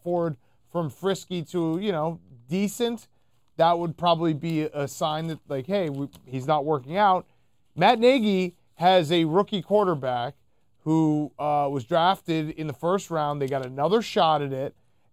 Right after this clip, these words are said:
it, it doesn't really matter kind of what the Bears, as long as Justin Fields doesn't come on the field and look terrible, I think he keeps his job no matter what. And Cliff Kingsbury,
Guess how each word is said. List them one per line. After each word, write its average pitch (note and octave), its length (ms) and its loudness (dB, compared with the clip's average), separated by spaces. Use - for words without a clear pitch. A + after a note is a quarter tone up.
it, F#3 140 -4
it G#3 200 -2
doesn't A3 340 2
really A3 280 4
matter G3+ 460 4
kind E3+ 260 -2
of E3 80 0
what F3 180 -2
the F3 80 -2
Bears, F#3 300 0
as D#3 100 -4
long A#3+ 280 2
as A#3 160 -2
Justin A#3 320 0
Fields G#3+ 260 0
doesn't F#3+ 180 -4
come F#3 200 -4
on F3+ 260 2
the G#3 80 -4
field D#3+ 520 -2
and E3+ 240 2
look F#3+ 220 4
terrible, D3 840 4
I F#3 120 2
think A#3 220 0
he A#3 120 -4
keeps A#3+ 260 -2
his G#3 140 -8
job A3 240 2
no G#3 80 -2
matter G#3 220 4
what. A#3+ 240 4
And E3 120 -4
Cliff D#4+ 220 0
Kingsbury, F3 720 0